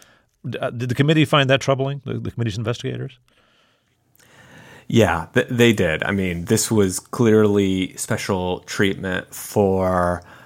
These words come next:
Speaker 2: very high-profile people with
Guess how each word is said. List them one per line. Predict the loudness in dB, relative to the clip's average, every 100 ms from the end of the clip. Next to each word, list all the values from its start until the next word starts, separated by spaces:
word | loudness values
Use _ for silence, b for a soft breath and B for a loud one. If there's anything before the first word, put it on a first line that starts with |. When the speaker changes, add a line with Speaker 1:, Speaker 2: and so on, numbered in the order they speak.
| B B B _ _ _
Speaker 2:
very | -14 -6 0 4 4 4 2
high-profile | 0 2 2 4 2 2 2 2 2 2 2 0 -2 _ _ _
people | -4 -2 0 -2
with | -2 -2 -2 -4 -16